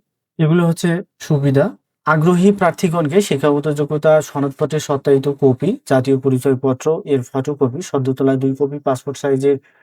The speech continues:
রঙিন ছবি, মোবাইল নাম্বার সহ দরখাস্ত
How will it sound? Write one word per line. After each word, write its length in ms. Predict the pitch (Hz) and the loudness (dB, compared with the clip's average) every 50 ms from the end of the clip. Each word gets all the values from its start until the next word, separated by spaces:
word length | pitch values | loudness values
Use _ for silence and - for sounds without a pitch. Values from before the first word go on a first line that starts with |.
| _ _ | _ _
রঙিন 380 | - 135 139 131 135 143 151 151 143 | 2 2 4 4 2 2 0 -2 -4
ছবি, 340 | - - 143 131 120 147 208 - - - - _ _ _ - | 0 0 2 2 2 0 -2 -2 -6 -10 -20 _ _ _ 0
মোবাইল 300 | 147 143 135 156 156 160 | 2 4 4 4 4 2
নাম্বার 260 | 165 160 160 160 160 - - | 0 0 0 0 -2 0 -2
সহ 180 | 156 151 147 147 160 165 175 185 - - _ _ _ _ - | -2 -2 0 0 -2 -2 -4 -6 -10 -14 _ _ _ _ 0
দরখাস্ত 540 | 135 139 139 131 127 - 160 160 151 - | 2 2 2 2 0 -2 -4 -4 -4 -2